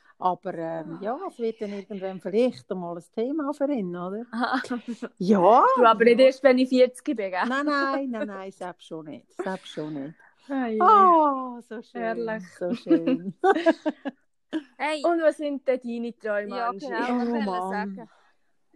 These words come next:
Speaker 1: Ja, ihr fragt mich Sachen. Schaut, ich sag euch eins. Ich ha, jetzt bin ich achtundvierzig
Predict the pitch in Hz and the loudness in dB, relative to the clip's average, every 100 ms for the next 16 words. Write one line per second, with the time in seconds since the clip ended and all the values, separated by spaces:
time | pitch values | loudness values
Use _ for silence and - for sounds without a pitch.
0 | _ 240 240 208 196 190 175 175 170 170 | _ -10 -6 -4 -4 -8 -10 -12 -12 -12
1 | 165 165 165 160 170 - 175 _ _ _ | -12 -12 -10 -8 -10 -12 -18 _ _ _
2 | 240 269 277 - 220 196 190 170 160 - | 2 4 0 -4 -10 -6 -6 -6 -8 -8
3 | - 160 - - 233 208 226 226 214 196 | -12 -14 -14 -6 -6 -4 -4 -4 -4 -6
4 | _ _ _ - _ _ _ _ _ _ | _ _ _ -20 _ _ _ _ _ _
5 | - - - 175 156 156 _ 208 220 220 | -20 -16 -10 -6 -6 -8 _ -12 -6 -4
6 | 233 - - 226 | -4 -8 -6 -6